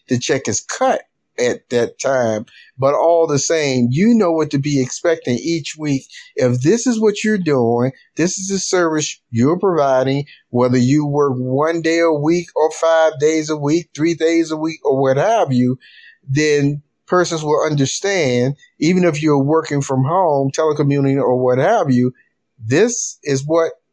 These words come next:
I'm doing during this time,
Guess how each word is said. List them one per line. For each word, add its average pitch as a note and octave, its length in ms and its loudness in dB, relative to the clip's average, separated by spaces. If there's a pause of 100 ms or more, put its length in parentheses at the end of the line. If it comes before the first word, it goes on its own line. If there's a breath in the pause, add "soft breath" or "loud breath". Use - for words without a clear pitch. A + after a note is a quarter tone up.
(280)
I'm D3 260 -2
doing C#3 680 2 (340)
during C#3 440 0
this D3+ 300 0
time, A#2 720 -2